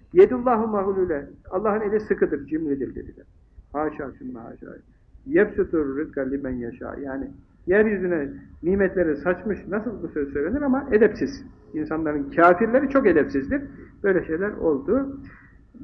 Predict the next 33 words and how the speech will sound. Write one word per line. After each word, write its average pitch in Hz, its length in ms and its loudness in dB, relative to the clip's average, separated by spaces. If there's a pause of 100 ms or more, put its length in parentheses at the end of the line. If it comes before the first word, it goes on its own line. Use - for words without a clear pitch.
(100)
Bunları 202 320 0
böyle 185 260 2
levh-i 170 220 4
mahfuzdan 143 680 -2
gösterince, 160 680 -2 (540)
e, - 40 -6
Yahya 143 520 -4
aleyhisselam 135 560 -6 (160)
dedi 135 240 -4
ki, 139 240 -2 (300)
"Ya 156 200 2
Rabbi - 240 -2
iğfirli, 123 640 -4
Ya 165 180 -4
Rabbi 131 300 -6
beni 139 140 2
mağfiret 127 500 0
eyle, 110 280 -6
bağışla, 127 580 -4 (340)
bir 170 80 6
daha 139 300 4
böyle 127 220 0 (140)
söz 160 140 -6
söylemeyeceğim." 117 640 -6
dedi. 101 200 -14 (380)
Buradan 233 300 8
çıkıyor 220 460 4
ki, 240 200 2
yani 185 340 0
insanların 160 500 0
aleyhinde 151 480 0
söz - 320 0
söylerler. 127 640 2